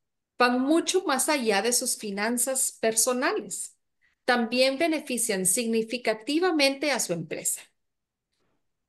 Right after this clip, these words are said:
Mirando hacia el futuro, este enfoque de sus finanzas puede resultar muy valioso cuando busque hacer crecer o estabilizar su negocio. Tanto si solicita préstamos para ampliar sus servicios,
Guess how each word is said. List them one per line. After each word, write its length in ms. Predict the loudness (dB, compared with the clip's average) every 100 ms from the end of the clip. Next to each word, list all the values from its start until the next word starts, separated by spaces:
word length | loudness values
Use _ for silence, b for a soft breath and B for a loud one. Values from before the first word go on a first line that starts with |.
| _
Mirando 600 | -2 2 4 4 4 4 4
hacia 300 | 4 4 2
el 80 |
futuro, 840 | 2 -2 -2 0 2 2 0 -4 -14 _ _ _ _
este 300 | 0 2 0
enfoque 480 | -2 0 0 2 0
de 100 | -2
sus 280 | -4 -6 -2
finanzas 800 | 0 2 2 0 -4 -8 -10 _ _
puede 240 | 4 6 6
resultar 540 | 2 -2 -2 -2 -2
muy 400 | -2 0 2 2
valioso 800 | 2 0 2 0 0 -4 -6 -12 _ _ _ _ 0
cuando 340 | 2 4 2
busque 280 | 0 -2 -2
hacer 280 | 0 -2 -2
crecer 640 | -2 0 2 2 0 -6 _
o 120 | -2 0
estabilizar 640 | 2 0 0 0 -2 -2
su 160 | -2 -2
negocio. 540 | -4 -4 -8 -6 -8 _ _ _ _ _ _ _ _ 0
Tanto 320 | 2 4 0
si 140 | 0
solicita 680 | 0 2 2 -2 -4 -6 -4
préstamos 640 | 0 2 2 0 -2 -4 -4
para 200 | -4 -2
ampliar 320 | -2 0 0
sus 180 | 0 0
servicios, 840 | 0 2 0 -2 -4 -6 -8 -12